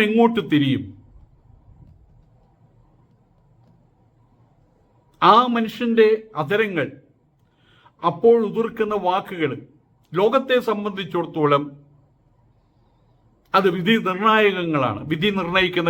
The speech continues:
കാര്യങ്ങളായിരിക്കും. അബൂ ത്വാലിബിന്റെ അപേക്ഷ കേട്ട് ഇതുവരെയുള്ള അദ്ദേഹത്തിന്റെ മുന്നേറ്റം അവിടെ വെച്ച്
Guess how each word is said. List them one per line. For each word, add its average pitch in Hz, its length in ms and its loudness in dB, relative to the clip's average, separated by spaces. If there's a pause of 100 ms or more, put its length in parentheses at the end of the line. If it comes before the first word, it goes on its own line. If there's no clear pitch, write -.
കാര്യങ്ങളായിരിക്കും. 127 720 -2 (3000)
അബൂ 170 160 4 (100)
ത്വാലിബിന്റെ 196 560 4
അപേക്ഷ 185 280 -4 (100)
കേട്ട് 170 300 -2 (1600)
ഇതുവരെയുള്ള 208 680 2 (300)
അദ്ദേഹത്തിന്റെ 190 540 -6
മുന്നേറ്റം 185 480 -2 (140)
അവിടെ 165 220 -2
വെച്ച് 180 160 -6